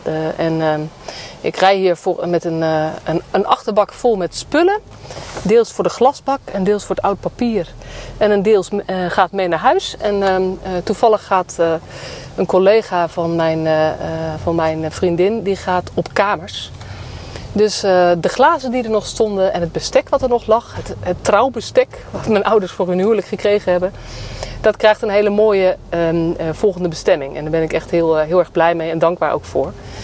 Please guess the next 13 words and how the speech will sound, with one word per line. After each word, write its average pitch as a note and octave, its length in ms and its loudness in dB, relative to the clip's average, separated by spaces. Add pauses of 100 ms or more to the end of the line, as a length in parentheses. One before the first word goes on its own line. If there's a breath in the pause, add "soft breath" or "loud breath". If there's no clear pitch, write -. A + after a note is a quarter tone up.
(520 loud breath)
En C4 120 4
het D#4 80 0
huis G4 220 2
is F#4 100 -2
dus E4+ 140 0
verkocht, - 380 0
dus - 120 -8
dat - 140 0
voelt - 320 0
ook - 240 2
lekker. G3 440 0 (100)
Het - 120 -10
is B3+ 120 -2